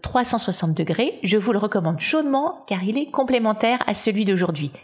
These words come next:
Il est question d'approcher votre situation sous des angles de vue très différents. Et entre autres en zoom arrière,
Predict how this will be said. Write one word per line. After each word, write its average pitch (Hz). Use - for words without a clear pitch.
Il 196
est 190
question 233
d'approcher 196
votre 165
situation 240
sous -
des 196
angles 247
de 208
vue 190
très 285
différents. 175
Et 160
entre -
autres 233
en 156
zoom 165
arrière, 190